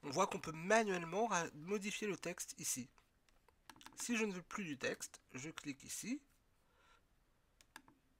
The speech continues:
Je fais mettre à jour. Notre thème va voir qu'extrait est vide, donc il va récupérer le texte par défaut.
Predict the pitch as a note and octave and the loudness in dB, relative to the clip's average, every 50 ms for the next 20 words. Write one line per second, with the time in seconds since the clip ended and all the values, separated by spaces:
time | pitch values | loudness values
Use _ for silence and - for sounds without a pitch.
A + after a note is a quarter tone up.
0 | _ _ _ _ _ _ _ _ _ _ _ _ _ _ _ _ _ _ _ _ | _ _ _ _ _ _ _ _ _ _ _ _ _ _ _ _ _ _ _ _
1 | - _ _ _ _ _ - _ _ - - A#2 C3 C3+ - - A#2+ C#3 G3+ A3+ | -20 _ _ _ _ _ -20 _ _ -16 -8 -6 -6 -4 -4 -4 0 2 2 2
2 | - - E3 C#3+ B2 A2+ G#2 C#3+ A3 - - - _ _ _ _ _ _ - - | 2 2 0 0 0 0 -2 -2 -4 -4 -6 -16 _ _ _ _ _ _ -20 -20
3 | - _ - - _ _ _ _ _ _ _ _ _ _ _ _ - _ _ _ | -20 _ -20 -20 _ _ _ _ _ _ _ _ _ _ _ _ -20 _ _ _
4 | _ _ - D#3+ G#3+ B3+ B3+ - B3 A#3+ - A#3+ A3+ G#3 F#3 F#3+ F#3 E3 F3 E3+ | _ _ 0 4 4 4 6 4 0 4 6 4 4 4 2 -2 -2 0 0 -2
5 | - - D#3 - - - - - D#3 C#3+ - - C3+ B2+ A2+ G#2+ A#2 C3 G#3+ B3 | -2 -2 -6 -6 -6 -6 -4 -4 -4 -6 -4 -4 -6 -4 -4 -4 -4 -4 -2 -2
6 | D#4+ D4+ - - _ - D3+ C3+ D#3 F#3 - - - D#3+ C#3+ D#3+ E3+ C#3 C#3+ D3+ | -4 -6 -8 -14 _ -12 -8 -6 -6 -4 -4 -4 -4 0 2 2 2 2 -2 -8
7 | - C#3 - - A2+ C#3+ F3 D3+ - - D3+ E3+ - - - - D#3+ C#3 B2 - | -10 -10 -8 -6 -4 -4 -4 -6 -4 -4 -4 -4 -4 -6 -6 -6 -6 -6 -8 -10
8 | - A2+ | -10 -14